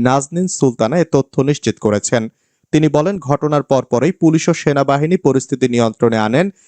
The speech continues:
এ ঘটনা এখন পর্যন্ত কেউ লিখিত অভিযোগ করেনি। ঘটনাস্থলে অতিরিক্ত পুলিশ মোতায়েন রয়েছে।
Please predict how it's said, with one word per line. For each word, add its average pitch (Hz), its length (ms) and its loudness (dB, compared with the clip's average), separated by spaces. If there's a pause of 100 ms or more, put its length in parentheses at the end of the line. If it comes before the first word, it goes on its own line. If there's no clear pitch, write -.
(140)
এ 135 120 2
ঘটনা 160 400 -2
এখন 156 240 0
পর্যন্ত 151 480 0
কেউ 151 160 2
লিখিত 127 340 0
অভিযোগ 120 420 0
করেনি। 123 340 0 (120)
ঘটনাস্থলে 131 640 -2 (320)
অতিরিক্ত 180 460 0
পুলিশ 156 340 2
মোতায়েন 127 320 0
রয়েছে। 104 360 0